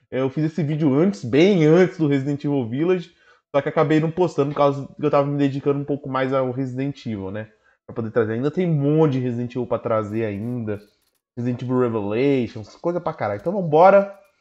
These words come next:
Vamos lá. Inclusive esse mapinha aqui só tem duas fases, apesar de serem duas fases longas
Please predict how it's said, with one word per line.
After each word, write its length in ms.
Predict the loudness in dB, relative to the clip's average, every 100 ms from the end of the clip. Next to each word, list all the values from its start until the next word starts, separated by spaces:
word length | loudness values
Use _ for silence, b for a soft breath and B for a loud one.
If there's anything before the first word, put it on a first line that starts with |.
| b _ -8
Vamos 180 | -4
lá. 160 | 2 2
Inclusive 220 | 0 -6 -6
esse 120 | -4
mapinha 280 | -4 -2 -4
aqui 100 | -4
só 80 |
tem 160 | -4 -2
duas 300 | 2 2 2
fases, 300 | 0 2 0
apesar 220 | -2 -2
de 80 | 0
serem 300 | -2 -2 -2
duas 180 | -4 -2
fases 300 | -2 -2 -2
longas 560 | -4 -4 -2 -4 -6